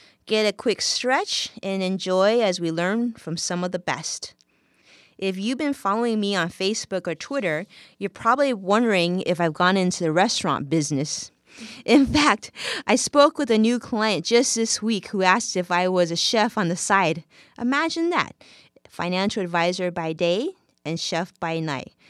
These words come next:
No, no, no. I don't think making baby food for the kids would count. The real reason for that, this assumption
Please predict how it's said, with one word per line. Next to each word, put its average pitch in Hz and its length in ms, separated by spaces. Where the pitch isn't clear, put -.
No, 170 380
no, 139 240
no. 131 240
I 190 200
don't 214 360
think - 280
making 180 400
baby 175 340
food 160 260
for 165 140
the 147 140
kids - 480
would 151 160
count. 143 320
The 208 140
real 320 300
reason 196 380
for 180 180
that, 175 260
this 240 280
assumption 165 720